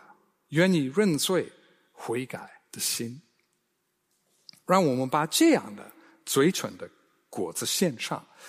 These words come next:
求神除去我们的罪。然后让我们思考第二个副标题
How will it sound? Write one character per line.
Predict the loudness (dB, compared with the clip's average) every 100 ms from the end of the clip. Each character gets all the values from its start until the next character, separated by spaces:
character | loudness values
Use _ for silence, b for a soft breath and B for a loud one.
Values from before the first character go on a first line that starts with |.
| B
求 | 0 2
神 | 2 0 -6 -8
除 | -6 -6 -8
去 | -8 -6 -6 -8 _ _ -20
我 | -20
们 | -20
的 | -14
罪。 | -12 -12 -16 _ _ _ _ _ _ _ _ _ _ B B B B B
然 | 4
后 | 6 6
让 | 6
我 | 4
们 | 4
思 | 4 4
考 | 0 -4
第 | -2 2
二 | 4
个 | 2 -2
副 | -2 0
标 | 0 -2
题 | -8 -14